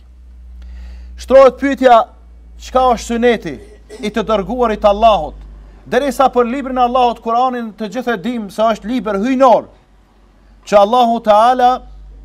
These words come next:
përmes melekut Gjibril e zbriti te Muhamedi sallallahu alaihi wasallam në një interval kohor njëzet e tri vite.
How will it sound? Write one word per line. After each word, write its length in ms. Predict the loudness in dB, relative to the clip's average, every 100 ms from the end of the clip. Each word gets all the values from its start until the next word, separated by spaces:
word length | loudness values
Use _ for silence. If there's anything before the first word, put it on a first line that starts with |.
| -20 -20 -20 -20 -20 -14
përmes 340 | -6 0 0 0
melekut 640 | -4 2 2 2 -4 -10 _
Gjibril 560 | -20 -10 -6 -2 -2 -2 -6
e 140 | -4
zbriti 380 | -4 -8 -10 -8
te 100 | -6
Muhamedi 680 | -4 0 0 0 -2 -4 -8 -4
sallallahu 560 | 0 2 2 4 2
alaihi 140 | 2 -6
wasallam 420 | -4 0 0 -2 -10 _ _ _ _ _
në 180 | -2 0
një 140 | 0 0 -2
interval 480 | -2 2 4 2 0
kohor 580 | 0 4 6 4 2 -6 _ _
njëzet 520 | -8 -8 -4 -6 -6
e 60 | -10
tri 240 | -8 -6
vite. 380 | -4 -4 -4 -10